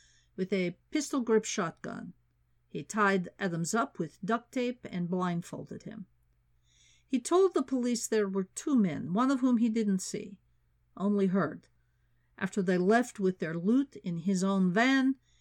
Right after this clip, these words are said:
he managed to free himself and tried to call nine one one, but his phone lines had been cut. He hiked to a neighbor's place and called the police.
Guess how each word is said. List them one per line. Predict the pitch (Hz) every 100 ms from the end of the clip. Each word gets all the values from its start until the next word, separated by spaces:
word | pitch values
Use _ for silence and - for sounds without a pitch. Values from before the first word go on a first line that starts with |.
| _ -
he | 220
managed | 214 233 220 -
to | 233
free | 214 - 302
himself | 220 180 - - 180 -
and | - 185
tried | - 170 175
to | 196
call | 196 175
nine | 170 170
one | 160 160
one, | 170 202 143
but | - -
his | 175 180
phone | - 269 202
lines | 156 - 170
had | 175 156
been | 151 151
cut. | 170 - _ _ _ _ _ _ _ _ _ _
He | - 190
hiked | 233 240 -
to | 226
a | 214
neighbor's | 254 254 240 -
place | 226 214 202 - -
and | 196 185
called | 208 175
the | 160
police. | - 165 - - -